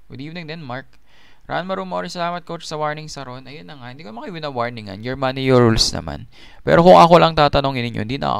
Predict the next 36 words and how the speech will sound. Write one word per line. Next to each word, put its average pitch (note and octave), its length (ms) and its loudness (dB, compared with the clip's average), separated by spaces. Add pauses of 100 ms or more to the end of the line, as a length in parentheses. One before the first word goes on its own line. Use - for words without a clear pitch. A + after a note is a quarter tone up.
ako A#2 240 -10
papasok - 560 -8
muna. - 520 -12 (520)
No, - 160 -4
ako C#3 160 -2
lang. F#2 360 -2 (220)
I - 80 -20
mean, B2 260 -12
kung C#3 220 -4
kayo E3 240 -2
gusto D#3+ 240 -8
nyo, F3 240 -10
I - 160 -16
mean, F#3+ 160 -16
it's - 160 -18
up A3 160 -10
to G3+ 80 -10
you. F#3 240 -8
No, D3 240 -14
no, D3+ 240 -12
ano D3 160 -16
naman, C#3 320 -16
no B2+ 80 -12
issues B2 320 -8
ako A#2+ 160 -2
dyan. A#2 320 -6 (480)
Kung A2+ 160 -8
magpumaldo C3+ 640 0
kayo, C3+ 240 -2 (720)
mas - 160 -12
matutuwa G#2 560 -4
pa - 160 -10
ako, B2 160 -8
syempre, - 400 -12
di - 100 -16
ba? - 220 -14